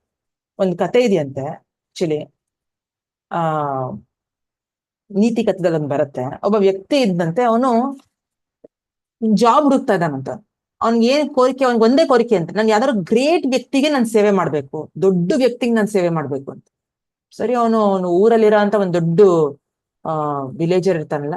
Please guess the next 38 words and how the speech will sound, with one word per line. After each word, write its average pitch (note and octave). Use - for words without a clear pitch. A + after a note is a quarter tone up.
ಒಂದು C#3+
ಪಂಚಾಯತ್ E3
ಓನರ್ E3
ಇರ್ತಾನಲ್ಲ, D3
ಪಂಚಾಯತ್ D#3+
ಹೆಡ್, D3+
ಅವನ A3
ಹತ್ರ A3+
ಬಂದ್ಬಿಟ್ಟು A3+
ಕೆಲ್ಸ G3
ಕೇಳ್ಕೊತಾನಂತೆ, D#3+
"ನನ್ಗೊಂದ್ F3
ಕೆಲ್ಸ G3
ಕೊಡಿ, F3
ಒಂದ್ D3+
ಒಳ್ಳೆ D3
ಕೆಲ್ಸ, D#3
ನಾನು, F3
ನಾನ್ F3
ಕೆಲ್-, E3
ಚೆನ್ನಾಗಿ F3+
ನಿಷ್ಠೆಯಿಂದ F3
ಪ್ರಾಮಾಣಿಕವಾಗಿ F#3+
ಕೆಲ್ಸ D#3
ಮಾಡ್ತೀನಿ." C3+
"ಸರಿ D4
ಆಯ್ತು C#4+
ಬಾ" A#3
ಅಂತ A#3
ಕೆಲ್ಸಕ್ಕೆ G#3+
ತಗೊಂತಾರಂತೆ. F#3
ತುಂಬಾ G#3
ಚೆನ್ನಾಗ್ A3
ಕೆಲ್ಸ G3+
ಮಾಡ್ತಾನಂತೆ. D3+
ಒಂದಿನ C#4
ನೋಡ್ತಾನಂತೆ, C4+
ಆ, G#3